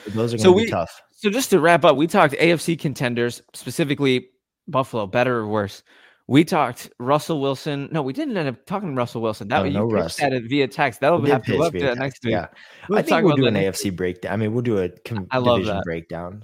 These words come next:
Speaker 2: We
Speaker 1: So.
Speaker 2: talked N B A Finals. We talked Miami Dolphins backfield, and we talked Aaron Rodgers to the Jets. Very A F C East heavy show today, Zach.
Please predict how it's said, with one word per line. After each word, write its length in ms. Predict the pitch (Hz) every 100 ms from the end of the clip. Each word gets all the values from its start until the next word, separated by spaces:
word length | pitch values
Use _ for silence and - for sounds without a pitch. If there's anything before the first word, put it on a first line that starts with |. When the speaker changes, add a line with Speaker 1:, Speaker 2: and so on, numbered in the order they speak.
| -
Speaker 2:
We 160 | 131 151
Speaker 1:
So. 120 | 170
Speaker 2:
talked 140 | 147
N 160 | 147 135
B 100 | 123
A 60 | 113
Finals. 720 | - 135 143 147 151 - - _ _ _ -
We 260 | 107 131
talked 640 | 127 131 117 110 - - - _ - - -
Miami 300 | 123 160 143
Dolphins 420 | 135 131 135 113
backfield, 720 | - 127 139 - 160 156 165 _ _ _ _ -
and 160 | 110
we 140 | 107 117
talked 480 | - 107 104 - _ _
Aaron 200 | 104 107
Rodgers 300 | 98 101 101 -
to 80 |
the 60 | 90
Jets. 220 | 98 92 -
Very 260 | 131 202
A 140 | 175 165
F 60 |
C 120 | 160 139
East 240 | 135 143
heavy 200 | 131 107
show 220 | - 117
today, 240 | 127 104 85
Zach. 300 | - 58